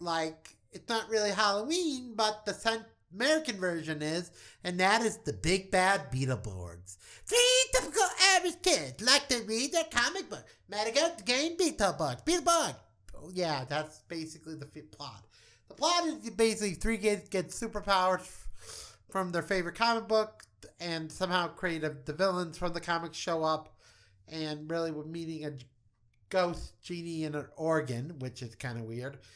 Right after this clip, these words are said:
A ghost genie that's basically in an organ. And the rest of the characters of the monsters are freaking vampire.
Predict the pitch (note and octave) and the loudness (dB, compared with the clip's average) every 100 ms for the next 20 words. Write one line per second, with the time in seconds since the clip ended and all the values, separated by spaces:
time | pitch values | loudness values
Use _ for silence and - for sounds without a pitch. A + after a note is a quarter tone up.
0 | - _ - C3 - D#3 D#3+ D#3+ - - | -20 _ -10 -10 -2 0 2 -2 -8 -8
1 | D#3+ E3 D3+ D3 D3 B2+ - D#3+ C3 - | -6 -4 -4 0 0 0 4 4 6 2
2 | D#3+ - D#3 D3+ D3 - - - D3+ D3 | -2 -2 0 0 -2 -12 -18 -8 -8 -4
3 | D#3+ D#3+ D#3 C3+ C3+ D3 E3 A3 C4 A#3+ | -2 0 -2 -8 -12 -14 -6 -2 -2 -4
4 | A3+ A3+ G#3 G3+ G3 F#3 E3 D#3 D#3+ D#3 | -2 2 2 2 -2 -4 -4 -4 0 0
5 | D3 - D#3+ D3 C#3+ C3+ B2+ C3 F3+ E3 | -2 -6 -4 -2 0 -2 -2 -6 -8 -8
6 | C#3+ A#2+ D3+ D3 C#3 D3+ C#3+ C#3 C3 B2+ | -10 -4 -2 -2 -2 0 0 0 -2 -6